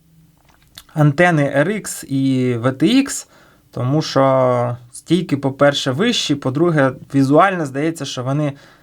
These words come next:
навіть трішки товщі. Не знаю, там, е, треба брати штангенциркуль і заміряти, але візуально здається, що так. Ну і знову ж таки, гвинти зверху стали,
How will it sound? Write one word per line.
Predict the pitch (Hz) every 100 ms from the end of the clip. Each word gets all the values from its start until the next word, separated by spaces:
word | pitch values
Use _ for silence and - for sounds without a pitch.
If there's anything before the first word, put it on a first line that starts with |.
| -
навіть | 131 147 135 135 123 -
трішки | 139 156 - -
товщі. | 131 139 120 - - 113
Не | 110
знаю, | 107 117 110 104
там, | 107 104 104 - _ _ _ _ -
е, | 113 110 107 - -
треба | - 117 113
брати | 110 113 113 107 - 117
штангенциркуль | - 123 117 123 123 147 127 127
і | 120
заміряти, | 127 165 240 226 127
але | 123
візуально | 123 120 147 165 143
здається, | 123 123 131 123 120
що | -
так. | 117 101 - _ _ - _ _ - _ _ - - -
Ну | 233
і | 208
знову | 208 208
ж | 185
таки, | 151 - 143 - _ _
гвинти | 127 175 175 190
зверху | 196 254 220 175
стали, | 165 - 180 170 160 147